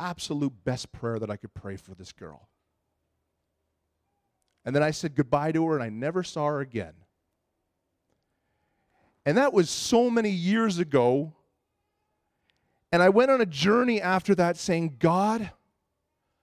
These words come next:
if we're gonna do church, there's gotta be the altar time where people can come and meet with the Lord and God touches them miraculously instantly."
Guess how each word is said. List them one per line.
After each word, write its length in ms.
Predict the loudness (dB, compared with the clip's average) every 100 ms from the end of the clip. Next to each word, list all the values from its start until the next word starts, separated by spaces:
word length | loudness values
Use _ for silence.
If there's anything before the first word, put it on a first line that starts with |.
| _ _ _ _ _ _
if 100 | 0
we're 80 | 2
gonna 200 | 2 0
do 440 | -4 0 2 4 2
church, 880 | -6 -2 0 -2 -6 -8 -8 -12 _ _ _ _ _ _ _ _ _ _ _ _ _ _ _ _
there's 220 | 2 2
gotta 420 | 2 0 4 2 2
be 640 | -2 -2 -2 -4 -6 -10 _ _ _ _ _ _ _ _ _ _ _ _ _ _
the 180 | 0 0
altar 360 | 6 6 6 0
time 680 | 0 0 2 2 -2 -4 -10 _ _ _
where 220 | 4 4
people 400 | 4 2 0 -2
can 220 | 0 -2
come 420 | 0 0 2 2 -2
and 240 | -2 0
meet 180 | 0 0
with 240 | -2 -4 0
the 60 | 0
Lord 420 | 2 4 2 2 -2
and 260 | -2 -2
God 320 | 0 4 2 0 _
touches 400 | 0 0 0 0
them 140 | 0
miraculously 680 | 2 2 2 0 -6 -8 -8 -6
instantly." 720 | -8 -8 -14 -14 -12 -16